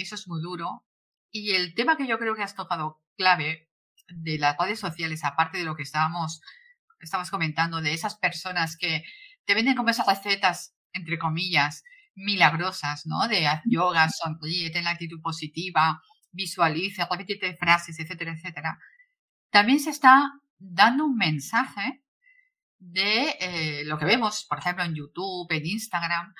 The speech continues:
Claro, vemos un pequeño, yo siempre les digo a los clientes, es que veis un pequeño fragmento de la vida de aquella persona y que te va a mostrar lo bonito, pero no te va a mostrar,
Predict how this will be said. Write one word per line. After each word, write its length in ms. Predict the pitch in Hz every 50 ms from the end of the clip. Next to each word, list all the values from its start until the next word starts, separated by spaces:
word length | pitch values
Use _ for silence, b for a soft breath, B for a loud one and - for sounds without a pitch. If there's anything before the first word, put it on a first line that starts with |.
| b b b b b b _ _ _ _ _ _
Claro, 340 | _ 175 226 233 147 - - -
vemos 380 | 175 170 196 208 269 320 - - -
un 220 | 233 240 262 247 -
pequeño, 560 | - 269 247 254 - 269 311 359 320 247 214
yo 120 | 196 196
siempre 220 | - - 262 302 269
les 120 | 220 175
digo 140 | 180 196 180
a 40 | 165
los 140 | 160 160 -
clientes, 460 | - 165 156 151 151 151 165 160 -
es 140 | 202 226 -
que 100 | - 262
veis 180 | 262 269 269 339
un 200 | 330 311 285 -
pequeño 480 | 208 180 - 262 302 349 339 339 302
fragmento 600 | 311 - 233 208 196 185 185 202 220 220 226 285 277
de 80 | 240
la 120 | 202 170 160
vida 220 | 185 208 262 269
de 60 | 240
aquella 340 | 196 - 208 240 277 269 269
persona 540 | - 156 - - - 220 214 196 202 220 -
y 80 | - 165
que 80 | - 156
te 100 | 165 165
va 100 | 185 226
a 20 | 240
mostrar 560 | 220 190 165 - - 190 214 233 185 131 - b b b b b _
lo 260 | 208 196 196 190 170
bonito, 560 | 156 139 139 151 247 294 302 - 180 151 143
pero 140 | - 175 180 - 180
no 100 | 196 220
te 120 | - 302 277
va 80 | 269
a 40 | 247
mostrar, 600 | 220 196 175 - - - 202 233 233 175 135 -